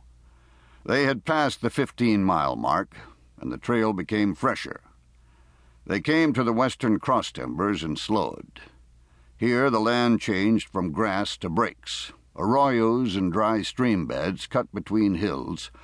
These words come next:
whose sides were covered in scrub brush and post oak.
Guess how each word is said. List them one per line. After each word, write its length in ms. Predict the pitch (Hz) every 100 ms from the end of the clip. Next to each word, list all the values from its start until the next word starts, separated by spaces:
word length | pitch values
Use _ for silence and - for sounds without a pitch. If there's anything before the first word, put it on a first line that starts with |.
| - -
whose 200 | 110 92
sides 440 | - 143 139 95
were 120 | 107
covered 400 | - 139 127 117
in 140 | 104 95
scrub 420 | - 131 127 87
brush 320 | 107 120 -
and 160 | 92 -
post 380 | 120 98 -
oak. 380 | 73 73 - -